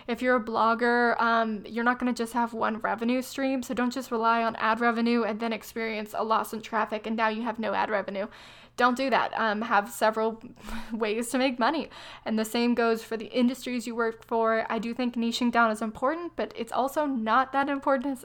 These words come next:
it's speeched out to be. If you have the ability to work in multiple industries in whatever way, shape, or form,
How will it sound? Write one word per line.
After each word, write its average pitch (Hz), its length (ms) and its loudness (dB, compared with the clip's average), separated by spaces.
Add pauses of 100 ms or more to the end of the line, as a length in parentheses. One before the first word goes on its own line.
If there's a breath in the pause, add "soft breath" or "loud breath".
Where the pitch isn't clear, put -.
it's - 280 -8 (260)
speeched - 640 -6
out 233 240 6
to 240 100 -8
be. 285 320 -4 (880 soft breath)
If 247 260 2
you 247 320 2
have 240 220 4
the 240 100 0
ability 226 440 -2
to 226 80 -4
work 226 200 -2
in 220 60 -4
multiple 220 380 -6
industries 247 720 -2
in 220 160 -8
whatever 220 360 -2
way, 226 180 -4
shape, 214 220 -8
or 196 60 -12
form, 240 400 0